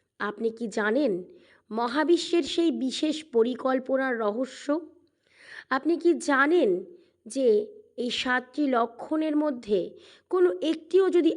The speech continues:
আপনার সাথে মিলে যায়, আপনি সেই ভাগ্যবতী নারী? এবং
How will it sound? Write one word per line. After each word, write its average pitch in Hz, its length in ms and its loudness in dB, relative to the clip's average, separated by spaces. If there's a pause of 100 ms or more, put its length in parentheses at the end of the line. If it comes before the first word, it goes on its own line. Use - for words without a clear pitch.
আপনার 294 400 -4
সাথে 311 280 0
মিলে 262 280 0
যায়, 233 300 -2 (560)
আপনি 220 360 -4
সেই 262 300 2
ভাগ্যবতী 214 680 0
নারী? 202 360 -2 (600)
এবং 349 240 4